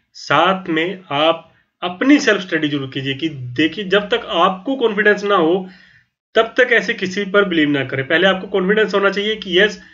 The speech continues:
ये इसका, अ, ये stock का analysis है, इसमें ये logic है, तब उस ट्रेड लीजिए, और ये उसका stop loss है, ये target, अगर ये चीज़ें आप सबको पता है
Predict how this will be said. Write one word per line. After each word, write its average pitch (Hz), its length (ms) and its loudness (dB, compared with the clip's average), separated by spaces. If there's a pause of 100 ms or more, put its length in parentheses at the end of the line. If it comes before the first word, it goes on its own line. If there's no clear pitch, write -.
(520)
ये 170 300 -2
इसका, 208 360 2
अ, - 1200 -8
ये 151 440 2
stock 185 300 -2
का 185 80 4
analysis 190 460 0
है, 233 180 -2 (320)
इसमें 190 340 2
ये 220 140 4
logic 185 420 0
है, 226 80 4 (460)
तब 220 180 2
उस 190 200 -6 (280)
ट्रेड 180 200 2
लीजिए, 143 260 0
और 165 140 2
ये 196 180 6
उसका 196 260 0
stop 185 260 -6
loss 208 220 0
है, 220 100 -2
ये 214 80 2
target, 143 400 0
अगर 170 180 0
ये 214 120 0
चीज़ें 202 300 -2
आप 196 240 -2
सबको 185 280 -6
पता 185 320 0
है 226 100 4